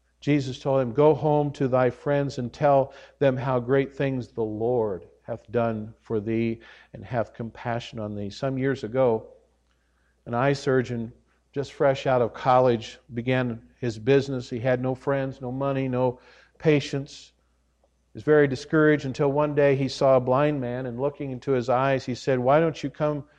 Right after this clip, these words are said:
and, or why don't you have your eyesight restored?" And the blind man said, "How can I do that?" He,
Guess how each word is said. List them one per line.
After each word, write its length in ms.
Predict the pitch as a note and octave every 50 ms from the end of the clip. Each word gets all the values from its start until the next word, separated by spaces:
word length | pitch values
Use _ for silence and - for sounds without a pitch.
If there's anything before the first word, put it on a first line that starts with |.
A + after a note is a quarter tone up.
| _ _ _ _ _ -
and, 240 | B2 A#2 A#2+ C3 -
or 160 | D3 B2+ B2
why 160 | B2 C3+ D3 D#3
don't 200 | E3 D#3+ - -
you 60 | C#3+
have 240 | C3+ D3 C#3+ C#3 C#3
your 140 | C3 C3
eyesight 480 | C3 C#3+ D3+ D3 - - D3 C#3+ C3+ A#2+
restored?" 560 | B2+ A#2+ - - - D#3+ F3 E3+ B2 G#2 G#2
And 80 | A#2 A#2+
the 160 | A#2 G#2+ - _ _ - _ _ _
blind 260 | C3+ C3+ C3 C3+ C3+ C3+
man 180 | C3 C3 B2+
said, 180 | B2 - B2 G#2+
"How 200 | G2+ C#3+ C#3+ C#3+
can 160 | C#3 - D3
I 120 | C#3+ C#3+
do 180 | C#3 C#3 C#3+ C#3
that?" 280 | D3 D#3 E3 D#3 B2+ G#2
He, 200 | A2 A#2+ -